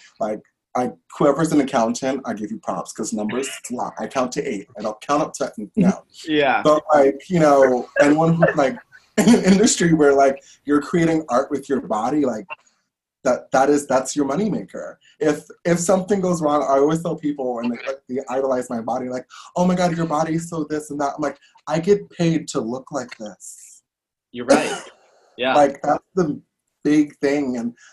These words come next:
Speaker 1: the more I, like, you know, put that into words, and I'm like, "I,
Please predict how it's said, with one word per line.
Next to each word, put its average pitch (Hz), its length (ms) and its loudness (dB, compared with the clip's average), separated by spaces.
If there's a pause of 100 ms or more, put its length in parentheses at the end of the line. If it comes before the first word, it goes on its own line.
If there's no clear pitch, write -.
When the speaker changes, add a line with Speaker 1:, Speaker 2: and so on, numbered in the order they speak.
(120)
Speaker 1:
the 165 100 0
more 165 220 4
I, 175 100 6
like, 147 260 0 (140)
you 147 80 0
know, 127 220 0
put 135 240 -8
that 127 120 -2
into 123 280 -6
words, 139 380 -4
and 120 80 -4
I'm 120 60 -4
like, 120 180 -6 (300)
"I, 113 200 -12